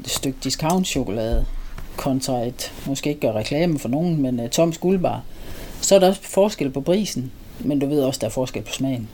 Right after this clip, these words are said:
Og, og det er lidt det, jeg sådan tænker, det, det skal vi være bedre til. Det er det, vi skal udkonkurrere den på, fordi vi vil ikke, altså med alle de opgaver, vi har med overenskomster og forhandlinger her og der,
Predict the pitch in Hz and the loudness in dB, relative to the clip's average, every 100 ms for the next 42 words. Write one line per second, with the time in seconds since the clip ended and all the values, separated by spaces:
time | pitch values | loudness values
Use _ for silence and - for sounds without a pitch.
0 | - - - - - - - - 139 147 | -14 -10 -10 -8 -8 -8 -6 -4 0 2
1 | 151 165 165 151 139 147 135 143 143 135 | 2 2 0 0 2 2 0 2 0 0
2 | - 147 - - 165 165 151 139 135 123 | -4 -4 -4 -6 -4 -4 -2 -2 -2 -2
3 | 139 160 139 135 - - - - - - | -2 -2 -4 -6 -10 -14 -12 -10 -10 -2
4 | 151 139 147 156 - 139 160 127 113 113 | 0 2 2 2 2 0 0 -2 0 0
5 | 113 117 113 135 135 123 127 - - - | 0 -2 -4 -4 -4 -6 -6 -8 -12 -10
6 | - - 156 180 165 165 - 156 143 143 | -10 -4 0 4 6 4 2 0 4 6
7 | 143 160 196 180 175 - 135 123 147 160 | 6 6 6 6 6 6 4 4 2 2
8 | 156 143 135 127 135 165 147 - 139 139 | 4 4 4 2 2 2 0 0 -2 -2
9 | - 127 120 123 123 135 156 139 127 127 | 0 0 0 0 0 0 2 2 2 2
10 | 123 143 156 131 139 143 | 0 0 0 0 0 -2